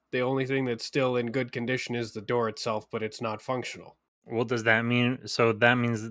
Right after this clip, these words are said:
Speaker 2: that if, if we're in, on our side in the future, then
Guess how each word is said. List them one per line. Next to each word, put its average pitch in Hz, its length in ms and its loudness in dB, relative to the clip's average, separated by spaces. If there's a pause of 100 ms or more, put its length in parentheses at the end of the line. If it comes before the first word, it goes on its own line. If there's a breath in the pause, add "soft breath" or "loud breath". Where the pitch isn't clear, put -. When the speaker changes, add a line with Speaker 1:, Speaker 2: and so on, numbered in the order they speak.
Speaker 2:
that 117 160 -8
if, 117 340 0
if - 220 0
we're 117 240 4 (480)
in, 135 400 2 (100)
on 127 240 8
our 110 220 6
side 101 320 4
in 101 120 -2
the 92 100 0
future, 98 480 0
then 92 400 -2